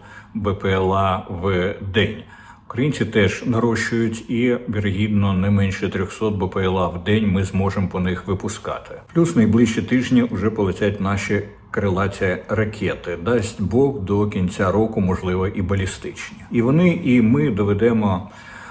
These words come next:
удари Б П Л А уже до цілодобових. Це будуть цілодобові атаки.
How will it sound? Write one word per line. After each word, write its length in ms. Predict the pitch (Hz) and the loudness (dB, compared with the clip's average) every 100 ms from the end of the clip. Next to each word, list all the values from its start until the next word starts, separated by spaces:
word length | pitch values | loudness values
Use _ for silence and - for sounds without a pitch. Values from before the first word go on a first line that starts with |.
| - - | -16 -8
удари 420 | 98 110 107 98 | -2 0 2 2
Б 200 | 92 101 | 2 0
П 220 | - 101 | 2 2
Л 180 | 101 120 | 2 2
А 240 | 131 131 | 2 2
уже 500 | 123 123 101 104 104 | 0 -4 -2 0 2
до 480 | 98 85 101 95 92 | 2 2 2 2 0
цілодобових. 1040 | 92 107 95 92 95 95 95 - - - - | -2 -2 0 0 0 2 2 0 -10 -14 -4
Це 160 | 127 | 0
будуть 420 | 110 113 107 104 - | 2 4 2 0 -4
цілодобові 1040 | - 135 127 123 123 101 95 110 104 107 107 | 0 4 4 2 0 0 2 2 2 0 -2
атаки. 540 | 104 87 67 - | -2 -2 -2 -4